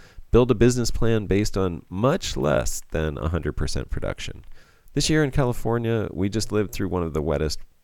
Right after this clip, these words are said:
winters on record. And that's following one of, if not the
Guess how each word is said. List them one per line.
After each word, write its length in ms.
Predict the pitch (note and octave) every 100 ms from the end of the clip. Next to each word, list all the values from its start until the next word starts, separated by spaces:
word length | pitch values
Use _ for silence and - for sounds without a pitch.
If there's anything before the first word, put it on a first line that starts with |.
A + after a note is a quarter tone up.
| _ _ -
winters 420 | F2+ - C#2 C2
on 140 | A#1+
record. 440 | C2 A#1 - - - - - _ -
And 120 | F#2
that's 180 | A2 A#2+
following 680 | - A#2 A2+ A2 G#2 G2+ F#2
one 320 | - E2+ F#2+ F2+
of, 260 | E2+ D2
if 160 | D#2+ -
not 280 | D#2 D2 C#2 _ _ _
the 400 | E2+ G#2+ G2 D#2+